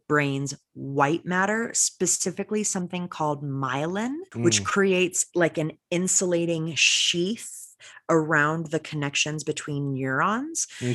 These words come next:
Speaker 1: And so when the myelin gets degraded, your neurons don't communicate the way that they should, and your brain becomes slower and less coordinated. Another study found that high exposure to lead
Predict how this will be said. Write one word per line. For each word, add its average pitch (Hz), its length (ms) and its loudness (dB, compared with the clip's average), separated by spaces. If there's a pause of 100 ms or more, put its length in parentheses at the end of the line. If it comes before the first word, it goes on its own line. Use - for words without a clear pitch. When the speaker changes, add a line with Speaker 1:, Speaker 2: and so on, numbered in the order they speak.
(120)
Speaker 1:
And 170 80 2
so 185 120 4
when 175 200 4
the 170 60 2
myelin 175 520 2
gets - 220 -4
degraded, 165 800 2
your 156 260 0
neurons 156 720 0
don't 147 240 -2
communicate 143 720 -4
the 147 80 -2
way 131 160 -2
that 135 220 -6
they 131 100 -2
should, 151 680 2 (380)
and 151 160 2
your 151 80 0
brain 147 320 0
becomes 151 460 -2
slower 147 680 2
and 143 220 -4
less 131 260 -2
coordinated. 113 1000 -6
Another 165 680 2
study 160 380 0
found 131 500 -2
that 143 160 0
high 156 280 2
exposure 165 480 -2
to - 180 -8
lead 139 320 -2